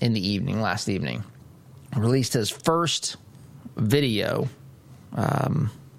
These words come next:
well, it's audio recordings, I guess. He, he was able somehow to get onto C N N's, um, basically team calls with reporters and with Jeff Zucker. I don't know,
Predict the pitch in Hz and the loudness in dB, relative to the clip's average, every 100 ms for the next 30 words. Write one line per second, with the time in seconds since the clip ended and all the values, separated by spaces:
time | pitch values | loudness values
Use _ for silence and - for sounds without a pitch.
0 | - - - 117 104 110 - 135 139 131 | -20 -16 0 2 2 0 2 2 4 2
1 | 113 101 - 123 104 101 95 95 95 95 | 0 0 2 2 2 2 2 2 2 0
2 | - - - - - - - - 214 247 | -4 -10 -20 -20 -20 -20 -6 -2 0 0
3 | 147 233 247 190 185 180 151 - 151 143 | 0 2 2 2 2 2 0 2 2 2
4 | 120 120 127 123 131 127 113 - - 151 | 2 0 2 4 4 2 0 0 0 2
5 | 147 131 123 117 113 117 - - - - | 2 2 2 2 0 0 -4 -10 -18 -20
6 | - - - - - - - 104 101 104 | -20 -20 -20 -20 -20 -10 0 2 4 4
7 | 104 101 98 - - - - - - - | 4 2 0 -2 -6 -20 -20 -20 -4 2
8 | 131 135 139 - 123 117 110 107 98 - | 2 2 0 2 2 2 2 0 -2 -4
9 | - - - - - - - - 175 160 | -12 -20 -20 -20 -20 -12 -6 0 2 4
10 | 160 147 131 - - - 127 104 90 98 | 4 2 0 -6 -2 2 4 4 2 2
11 | 107 110 107 - - - 127 101 - 147 | 2 2 0 -6 -18 -6 0 0 4 4
12 | 143 135 131 131 - 139 156 147 117 104 | 4 2 0 0 2 2 4 2 2 2
13 | 123 117 - 113 101 101 - - - 104 | 0 0 -2 0 2 0 0 -4 0 2
14 | 127 120 101 | 4 2 -2